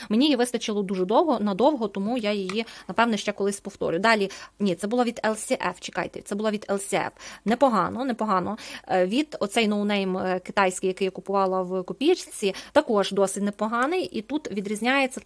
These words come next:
е, сам, е, ось цей, е, кінчик, яким малювати, сам фломастер, він такий більш фетровий, і стрілочки виходили насиченіші, але вона чомусь, ця підводка, мені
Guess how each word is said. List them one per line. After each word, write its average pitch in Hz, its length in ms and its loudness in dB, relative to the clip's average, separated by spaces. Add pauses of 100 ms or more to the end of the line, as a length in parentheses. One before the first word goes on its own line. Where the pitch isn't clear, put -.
е, 185 280 0
сам, 208 340 2
е, 190 300 -2 (260)
ось - 140 -4
цей, 202 280 4
е, 190 220 2
кінчик, 311 500 -2
яким 196 260 -2
малювати, 196 560 2
сам 196 240 -2
фломастер, 226 420 2
він 233 140 0
такий 226 200 -2
більш 202 300 -2
фетровий, 247 400 4
і 208 260 -4 (220)
стрілочки 254 540 0
виходили 208 600 0 (400)
насиченіші, 220 960 2 (140)
але 220 440 2
вона 233 360 0
чомусь, 226 380 -2
ця 220 100 0
підводка, 220 460 -2
мені 220 340 2